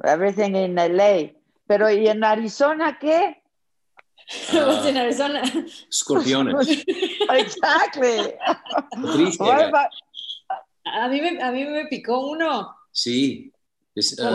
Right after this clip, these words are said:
Speaker 3: ah,
Speaker 1: esco-, no.
Speaker 2: Sí, cuando nos cambiamos para un alacrán, me picó.
Speaker 3: di-, día cinco,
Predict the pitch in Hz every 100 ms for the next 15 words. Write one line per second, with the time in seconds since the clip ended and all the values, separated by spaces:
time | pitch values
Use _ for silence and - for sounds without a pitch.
0 | 214 233 220 208 180 190 202 196 190 170
1 | 135 _ 262 254 247 233 220 220 220 240
2 | 240 214 220 247 254 262 208 208 220 233
3 | 240 _ _ 180 190 - 131 143 123 147
4 | 135 - 156 156 107 107